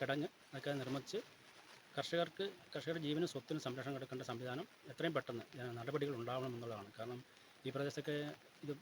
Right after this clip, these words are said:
പാസ്സായിട്ടുണ്ടോ എന്ന് പറയുന്നല്ലാതെ അതിനൊന്നും ത്വരിത-, പിന്നെ നടപടികൾ പെട്ട-, വേഗത്തിലാകുന്നില്ല. ടെൻഡർ നടന്നിട്ടില്ല എന്നൊക്കെയാണ് പറഞ്ഞത്. കഴിഞ്ഞ ദിവസം ബഹുമാനപ്പെട്ട എം എൽ എയുടെ നേതൃത്വത്തിൽ ഉണ്ടായിരുന്ന ഒരു മീറ്റിംഗിൽ ഇതുപോലൊക്കെ ഇതിനെക്കുറിച്ചൊക്കെ പറയുന്നുണ്ടായി. ഒരു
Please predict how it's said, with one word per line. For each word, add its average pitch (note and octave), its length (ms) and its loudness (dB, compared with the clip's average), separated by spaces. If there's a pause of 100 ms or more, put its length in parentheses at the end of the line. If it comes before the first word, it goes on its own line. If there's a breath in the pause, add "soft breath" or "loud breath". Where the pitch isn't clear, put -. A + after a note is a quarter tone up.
(120)
പാസ്സായിട്ടുണ്ടോ D#3+ 580 6
എന്ന് D3 120 4
പറയുന്നല്ലാതെ C#3 500 4 (100)
അതിനൊന്നും C#3 500 -2
ത്വരിത-, C3+ 200 2
പിന്നെ B2+ 360 0 (760)
നടപടികൾ D#3+ 580 8 (200)
പെട്ട-, C#3 240 0
വേഗത്തിലാകുന്നില്ല. C#3 640 4
ടെൻഡർ C#3 360 2
നടന്നിട്ടില്ല C3 440 0
എന്നൊക്കെയാണ് C3+ 340 -2
പറഞ്ഞത്. A2 240 -4
കഴിഞ്ഞ C3+ 220 0
ദിവസം C3+ 320 -2 (160)
ബഹുമാനപ്പെട്ട C3 360 0
എം C3+ 200 4
എൽ D3 100 4
എയുടെ D3+ 260 2 (460)
നേതൃത്വത്തിൽ C#3 460 0 (120)
ഉണ്ടായിരുന്ന C#3 340 2
ഒരു C#3 60 -2
മീറ്റിംഗിൽ C#3 360 0
ഇതുപോലൊക്കെ C#3 320 0
ഇതിനെക്കുറിച്ചൊക്കെ C#3+ 500 0
പറയുന്നുണ്ടായി. C3+ 400 2
ഒരു C3+ 240 0